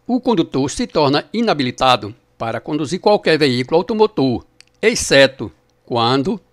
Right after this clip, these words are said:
letra A, o exame psicotécnico estiver vencido, letra B, seu veículo for apreendido, letra C, sua carteira nacional de habilitação for perdida,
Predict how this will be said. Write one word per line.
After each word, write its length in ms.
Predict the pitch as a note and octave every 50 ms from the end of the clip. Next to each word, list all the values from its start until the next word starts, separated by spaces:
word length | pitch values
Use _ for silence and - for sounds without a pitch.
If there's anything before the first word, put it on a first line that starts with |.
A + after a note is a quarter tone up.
| _ _ _ _ _ _ _ _ _ _ _
letra 420 | B2 A#2+ B2+ B2 - E3+ C#3 B2 -
A, 60 | - -
o 100 | F#3 G#3+
exame 280 | E3 A#2+ D3+ D3 D3
psicotécnico 760 | B2+ - A3 - - - E3 C#3+ - B2 A#2+ A2+ - - C3+
estiver 360 | C3+ D3 - G#3 C3+ B2 A#2+
vencido, 600 | A2 C#3 D3+ C#3+ - - A2+ A#2 A2+ C#3 E3+ - _ _ _ _ _ _ _ _ _ _ _ _ _ _ _ _ -
letra 340 | A#2 A2+ A2+ - D#3 E3
B, 160 | E3 E3 B2+ A2+
seu 200 | - - F3+ F#3
veículo 380 | F#3 F#3 F3 D3+ D3+ - - A#2+
for 300 | - - D3+ C3 C#3+ - _ -
apreendido, 800 | C3 B2 - - E3+ E3 D#3 C#3 A#2+ A2+ A#2+ A#2+ C#3 F3 - _ _ _ _ _ _ _ _ _ _ _ _ _ _ _
letra 340 | - A#2+ B2+ C3+ B2+ F#3+ F3+
C, 340 | - - E3 C3 A2+ F#2+ - _ _ _
sua 340 | - - - B3+ A#3 G#3+ G#3+
carteira 360 | - D#3+ - - C#3+ C3+ C3+
nacional 500 | C#3+ F3 F3 - - F#3 C#3+ D#3+ C#3 B2+
de 100 | A#2+ C3
habilitação 560 | C3+ C3 C#3+ B2+ D3+ C#3 B2 - B2+ A2+ G#2+
for 340 | - _ - D#3+ D3 C3 A2+ - _ _
perdida, 680 | - E3+ D#3+ B2 C3+ A#2+ A#2 B2 B2 A#2+ D#3 F3 E3+ -